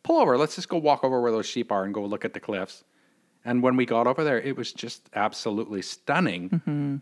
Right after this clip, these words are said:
Speaker 1: And no one else was stopping there. It wasn't anything that we'd heard about. It just happened to be a spot we randomly stopped at. And it's one of our favorite spots of the whole trip.
Speaker 2: Yeah.
Speaker 1: Made the, made the two-hour detour definitely worth it.
Speaker 2: It really did. It was, it's, it's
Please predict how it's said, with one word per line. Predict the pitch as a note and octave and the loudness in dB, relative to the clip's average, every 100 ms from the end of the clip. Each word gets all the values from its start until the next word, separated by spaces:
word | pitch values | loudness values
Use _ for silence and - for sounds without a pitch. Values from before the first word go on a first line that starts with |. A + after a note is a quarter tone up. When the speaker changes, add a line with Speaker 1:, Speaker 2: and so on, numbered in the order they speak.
| - | -2
Speaker 1:
And | B2 | 2
no | A#2 | 4
one | D3 D3 | 4 2
else | C#3 - | 0 -4
was | - | -6
stopping | A2+ A#2+ A#2+ F#2+ | -2 0 0 -2
there. | F#2+ | -2
It | F#2+ | 0
wasn't | A#2+ C3+ B2+ | -2 -2 -4
anything | C3+ C3 B2 | -4 -2 -2
that | G#2+ | -2
we'd | G#2 | -2
heard | F#2+ D3+ A2+ | 0 0 2
about. | G2+ A#2+ | 2 0
It | A#2+ | 0
just | C#3+ - | -4 -2
happened | C#3 C#3 | -2 -2
to | B2+ | -2
be | B2 | -2
a | |
spot | - B2 C#3+ | -2 0 0
we | B2+ | 0
randomly | G#2 G#2+ B2 A#2 A#2 | 0 2 0 -2 -4
stopped | - C#3 - | -2 -2 0
at. | G2+ G2 - _ _ | -2 -2 -6 _ _
And | A2+ A#2 | -2 -2
it's | C#3 | 0
one | C3 | 0
of | |
our | A#2 | 0
favorite | - A#2 A#2 - | 0 0 0 -2
spots | B2 A#2+ C3 | -2 -2 0
of | |
the | A#2 | -2
whole | C3+ | -2
trip. | - G3+ - _ | 0 -2 -2 _
Speaker 2:
Yeah. | D#3+ A#2+ C#2 - - - _ _ _ - | 0 2 0 -4 -14 -20 _ _ _ -4
Speaker 1:
Made | B2 C#3 | 0 0
the, | C#3 A#2+ | 2 2
made | C3 E3 | 2 -2
the | D#3+ | 0
two-hour | F3 D3 B2 | 2 4 2
detour | A2 A#2+ A2 F#2 - | -2 -4 -2 -4 -4
definitely | C3+ B2 A#2 G#2 | -6 -4 -4 -4
worth | F#2+ F2 - | -4 -6 -8
it. | - | 0
Speaker 2:
It | G#3 E3+ | 2 6
really | D#3 D3 | 6 4
did. | - B2 | 2 2
It | - | 4
was, | D#3 D#3+ D#3 - | 4 4 2 -2
it's, | D#3+ - - F3 | -2 -2 -4 0
it's | E3 - - | 0 -4 -14